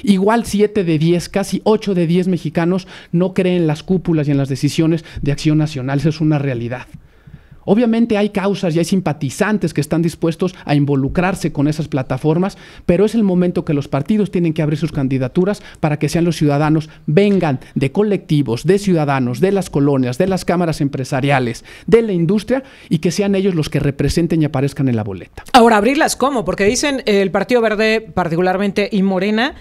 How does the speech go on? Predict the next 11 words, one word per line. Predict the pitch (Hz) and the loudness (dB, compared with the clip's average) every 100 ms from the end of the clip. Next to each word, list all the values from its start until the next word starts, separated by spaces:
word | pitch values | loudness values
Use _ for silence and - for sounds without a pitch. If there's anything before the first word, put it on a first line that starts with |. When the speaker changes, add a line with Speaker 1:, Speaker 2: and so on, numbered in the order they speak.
| - - - | -16 -20 -4
Speaker 2:
que | - 180 | 0 2
van | 208 302 | 2 2
a | |
llevar, | 311 214 240 269 269 - | 2 2 2 2 -4 -2
eh, | 185 175 175 170 | 0 2 2 0
las | 170 170 | 0 -2
candidaturas | 185 175 175 254 233 | -2 -2 0 -2 -2
al | 175 | -2
Senado | 185 196 175 - - | -2 0 0 -2 -2
a | 190 | -2
encuesta | 185 302 330 - | 0 0 0 -4